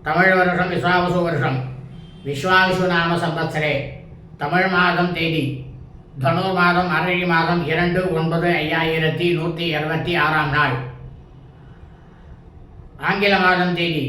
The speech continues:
டிசம்பர் மாதம் பதினேழு பன்னெண்டு இரண்டாயிரத்தி இருபத்தி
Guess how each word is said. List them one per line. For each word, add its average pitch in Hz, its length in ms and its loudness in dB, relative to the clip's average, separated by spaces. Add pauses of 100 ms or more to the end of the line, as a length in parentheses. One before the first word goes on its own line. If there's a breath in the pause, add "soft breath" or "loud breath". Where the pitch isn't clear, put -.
(800)
டிசம்பர் 180 460 2
மாதம் 175 300 2
பதினேழு 175 440 2 (140)
பன்னெண்டு 160 400 0 (260)
இரண்டாயிரத்தி 165 720 0 (100)
இருபத்தி 156 380 -2